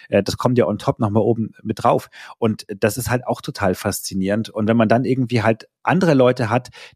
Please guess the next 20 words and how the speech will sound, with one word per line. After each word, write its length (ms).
die 180
genauso 400
leidenschaftlich 760
sind, 180
mit 160
denen 120
man 140
dann 160
sich 140
täglich 360
austauschen 540
kann, 260
dann 160
ist 140
das 100
einfach 320
halt 160
ein 80
absolutes 460
Freudenfest. 720